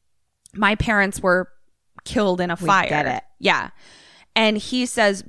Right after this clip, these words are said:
Speaker 1: "But it was different for me." And she's like, "Yeah, I know."
Speaker 2: <laughs>
Speaker 1: And he's like, "Because I had a family. I was technically orphaned, but I had the family of this community.
Speaker 2: Mm.
Speaker 1: You're alone." And she's
Speaker 2: Mm.
Speaker 1: like, "Again,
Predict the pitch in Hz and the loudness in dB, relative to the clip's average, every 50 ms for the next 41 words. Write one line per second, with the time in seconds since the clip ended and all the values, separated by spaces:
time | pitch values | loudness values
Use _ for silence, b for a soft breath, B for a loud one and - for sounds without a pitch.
0 | - - 220 214 220 - - 208 190 - - 302 302 - 254 220 - - - 180 | -2 0 2 2 2 0 -2 -4 -4 -4 -4 -6 -4 -4 -6 -8 -6 -8 -8 -8
1 | 165 151 147 160 165 165 - 202 196 233 226 - - - - 285 302 349 339 320 | -8 -8 -10 -12 -12 -10 -6 -2 0 0 -2 -2 -10 -14 -8 -2 6 8 10 10
2 | 311 311 294 - - 269 269 254 240 226 208 170 180 180 190 214 214 220 214 214 | 10 8 6 6 6 8 8 8 8 6 6 4 2 4 4 6 6 8 8 8
3 | 202 170 147 131 233 220 208 - 180 170 180 - - _ _ _ - - - 233 | 6 6 4 0 -2 -2 0 2 2 2 2 0 -4 _ _ _ -16 -10 -8 -8
4 | 214 202 196 214 220 214 208 196 - 190 190 - - 220 - 233 226 196 - - | -6 -4 -2 -2 0 0 -2 0 0 -2 -2 -2 -8 -6 -4 -4 -4 -4 -6 -10
5 | _ - 208 226 254 277 277 247 214 196 196 190 190 190 196 - _ _ _ _ | _ -2 -2 0 0 2 0 0 0 0 -2 -2 -4 -6 -10 -14 _ _ _ _
6 | _ _ _ _ _ - - - 214 208 196 180 - - - - _ _ _ - | _ _ _ _ _ -8 -2 0 2 2 2 0 -4 -8 -20 -20 _ _ _ -6
7 | - 214 202 190 185 170 - - 95 - - - - 196 202 196 202 190 - - | -4 -2 -2 -2 -4 -6 -10 -12 -14 -16 -12 -6 -2 0 0 0 0 -4 -6 -6
8 | - 226 226 - 254 269 - 269 269 262 - 269 269 262 - - - 311 320 320 | -4 -4 -4 -6 -8 -8 -6 -6 -6 -4 -2 -2 -2 -2 -4 -6 -6 -6 -6 -6
9 | - - 214 196 196 196 190 180 202 - - 190 180 175 - - - - - - | -4 -2 0 0 0 0 -2 -4 -6 -4 -4 -4 -4 -4 -4 -6 -10 -12 -12 -12
10 | 156 - - - 165 - - - - - - - - - _ _ _ _ _ _ | -14 -12 -12 -12 -14 -12 -12 -12 -12 -12 -14 -14 -14 -18 _ _ _ _ _ _
11 | - 175 170 165 190 185 220 247 254 254 240 226 208 202 - - 185 180 165 165 | -16 -14 -12 -10 -6 0 2 4 4 6 4 4 2 0 0 0 0 2 2 0
12 | 165 143 143 - - - - - 208 - _ _ _ _ _ - - 214 220 - | 0 0 -2 -6 -8 -8 -10 -12 -14 -16 _ _ _ _ _ -2 -2 0 0 0
13 | - 240 220 165 214 196 185 180 - - - - - _ _ _ _ _ _ - | -2 -2 0 2 2 2 2 0 -4 -14 -20 -20 -20 _ _ _ _ _ _ -4
14 | 190 196 170 - - 190 180 165 147 151 - - | -4 -4 -4 -4 -6 -4 -4 -4 -8 -10 -12 -14